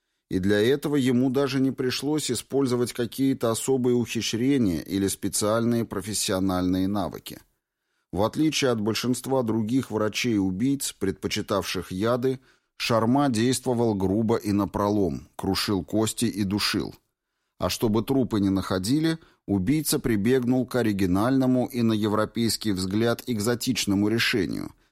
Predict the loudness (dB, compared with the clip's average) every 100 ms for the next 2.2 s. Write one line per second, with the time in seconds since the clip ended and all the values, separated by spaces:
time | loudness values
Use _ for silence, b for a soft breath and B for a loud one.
0 | _ -10 -2 0 2 2 2 0 -2 -2
1 | 0 0 -2 -2 -4 -2 0 0 -2 -4
2 | -8